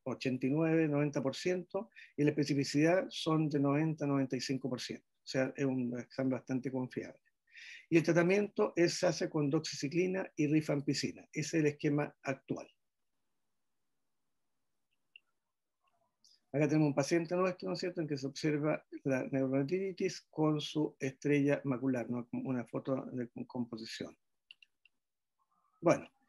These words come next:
el diagnóstico es de tipo clínico, la anamnesis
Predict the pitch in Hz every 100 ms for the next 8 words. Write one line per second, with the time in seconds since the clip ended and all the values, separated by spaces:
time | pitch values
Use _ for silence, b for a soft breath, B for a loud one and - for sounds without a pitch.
0 | _ 156 147 160 180 226 220 226 220 214
1 | 170 160 156 156 151 143 196 208 214 214
2 | 214 285 _ _ 151 151 139 151 170 170
3 | 151